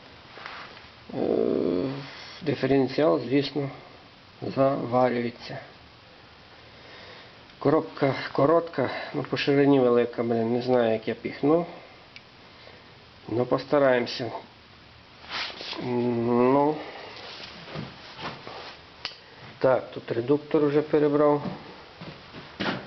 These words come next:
Е, всяких залізяк, шківів підібрав, порився.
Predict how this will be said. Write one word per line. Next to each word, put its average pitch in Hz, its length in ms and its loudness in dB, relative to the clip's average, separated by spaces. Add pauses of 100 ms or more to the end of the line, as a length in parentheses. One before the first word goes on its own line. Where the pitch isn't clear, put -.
(920)
Е, 127 500 -2
всяких 127 400 0
залізяк, 127 560 4 (280)
шківів 147 720 2 (720)
підібрав, 156 600 4 (760)
порився. 151 580 2